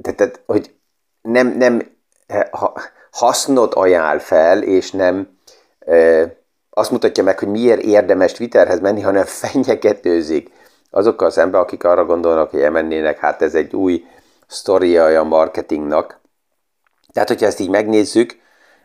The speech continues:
akkor valójában sokkal veszélyesebb, mint, mint egy politikus, mert a politikus leválasztani egyszerűbb,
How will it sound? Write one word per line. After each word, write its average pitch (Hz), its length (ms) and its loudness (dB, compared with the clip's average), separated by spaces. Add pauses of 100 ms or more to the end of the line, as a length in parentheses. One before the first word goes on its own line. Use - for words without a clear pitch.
(120)
akkor 95 500 0
valójában 90 840 2 (100)
sokkal - 320 -6
veszélyesebb, 85 800 -2 (460)
mint, 98 380 -6
mint 98 200 -6
egy 85 100 -6
politikus, 104 600 -2
mert 78 300 -2
a 78 60 -2
politikus 80 500 -4
leválasztani 80 640 -2
egyszerűbb, 76 580 -4